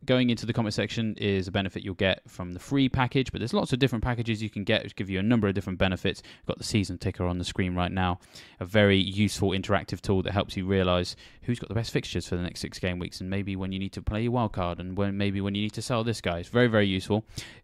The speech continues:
Tables, comparisons, the lot. There's all sorts of stuff. Go to fantasy football scout dot co dot U K, have a look at the members' benefits and pick the package that's right for you, and, uh, you will very much be finding yourself in a position to win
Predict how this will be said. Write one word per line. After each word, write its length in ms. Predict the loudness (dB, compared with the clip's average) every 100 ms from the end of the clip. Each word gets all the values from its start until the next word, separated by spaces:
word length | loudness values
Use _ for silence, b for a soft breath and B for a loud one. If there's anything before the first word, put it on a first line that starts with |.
| -20 2
Tables, 420 | 8 10 8 4
comparisons, 800 | 2 2 6 6 4 2 0 -4 _
the 80 | -2
lot. 220 | -2 -4 _
There's 140 | 0 6
all 140 | 6
sorts 240 | 4 -2
of 80 | -2
stuff. 300 | 2 2 2 -4 B B 4
Go 120 | 6
to 140 | 6 4
fantasy 240 | 0 0
football 180 | -4 -6
scout 200 | -4 -6
dot 80 | -4
co 100 | -4
dot 80 |
U 60 | -4
K, 280 | -4 -6 -6
have 180 | 0 2
a 40 |
look 140 | 4 2
at 60 | 0
the 60 |
members' 300 | 0 0 0
benefits 460 | 0 0 0 -4 -4
and 100 | -4
pick 120 | -4
the 60 | -4
package 320 | -6 -6 -10
that's 160 | -6
right 180 | -4 -4
for 100 | -2
you, 180 | -4 -4 -6 B B
and, 400 | -6 -4 -4 -2
uh, 100 | -2 -2
you 180 | -2
will 100 | -2
very 200 | 0 0
much 200 | 0 -4
be 60 | -8
finding 280 | -4 -4 -4
yourself 380 | -6 -4 -4 -4
in 80 |
a 40 | -10
position 420 | -8 -8 -8 -10 b b
to 120 | -4
win 360 | 2 2 2